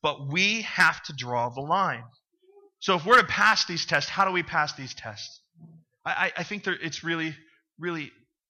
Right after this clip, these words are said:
very simple. Mark twelve thirty says, "Love the Lord your God with all your heart, all your soul, all your mind, and all your strength." This is how we pass the test.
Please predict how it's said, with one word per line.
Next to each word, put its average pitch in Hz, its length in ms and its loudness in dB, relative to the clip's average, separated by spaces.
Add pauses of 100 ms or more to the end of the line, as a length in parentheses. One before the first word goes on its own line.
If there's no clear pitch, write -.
(220)
very 165 220 2
simple. 110 380 -8
Mark 147 320 0
twelve 143 340 -4
thirty 120 280 -6
says, 110 340 -12 (340)
"Love 151 400 2
the 170 80 -8
Lord 147 300 -4
your 151 80 -6
God 104 440 -4 (300)
with 104 220 -18
all 139 180 -4
your 180 140 -6
heart, 113 440 -12 (640)
all 135 220 -2
your 175 140 -6
soul, 101 440 -8 (320)
all 120 160 -8
your 117 100 -8
mind, 139 500 -2 (500)
and 123 160 -14
all 131 180 -8
your 123 120 -10
strength." - 640 -10 (1040)
This - 140 -8
is - 100 -6
how 175 160 -4
we 165 80 -4
pass 147 380 -8
the 143 100 -16
test. - 480 -16